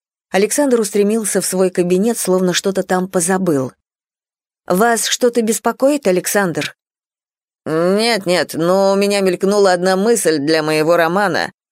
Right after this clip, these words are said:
и я немедленно хочу перенести её на бумагу». Я подождала, пока он закончит,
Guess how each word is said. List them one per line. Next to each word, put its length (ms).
и 60
я 400
немедленно 680
хочу 380
перенести 760
её 220
на 140
бумагу». 580
Я 280
подождала, 560
пока 300
он 160
закончит, 800